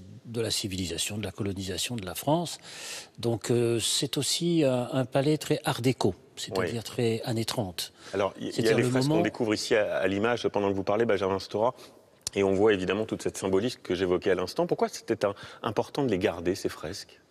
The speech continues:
Speaker 1: Ben, ça a été gardé tout simplement parce que dans l'histoire même de ce palais, il est devenu le musée des arts africains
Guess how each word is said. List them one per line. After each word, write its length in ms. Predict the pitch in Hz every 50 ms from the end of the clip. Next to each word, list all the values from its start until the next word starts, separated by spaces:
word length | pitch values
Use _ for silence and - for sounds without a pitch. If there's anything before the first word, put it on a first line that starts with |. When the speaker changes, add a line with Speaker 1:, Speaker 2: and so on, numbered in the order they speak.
| _ _ - - - - -
Speaker 1:
Ben, 120 | 117 120
ça 140 | - - 135
a 20 |
été 160 | 131 - 156
gardé 260 | 135 151 147 151 185 180
tout 100 | - -
simplement 440 | - 139 117 - 143 156 202 208
parce 240 | - - 143 - -
que 240 | - 131 123 120 110 107 123
dans 220 | 120 113 135 139
l'histoire 520 | 123 117 - - - 135 143 139 120 117
même 280 | 113 127 151 151 131 113
de 100 | 101 104
ce 260 | 95 - - - -
palais, 560 | 101 - - 117 107 107 123 139 165 175 185 - - - - - - - -
il 100 | 113 110
est 80 | 139 139
devenu 460 | 143 135 117 131 131 147 175 190 196
le 340 | 175 143 123 123 135 139 135
musée 400 | 120 123 139 143 127 131 170 175
des 220 | 147 139 113 117
arts 140 | 151 147 147
africains 600 | 143 - - - 135 - - 160 139 120 110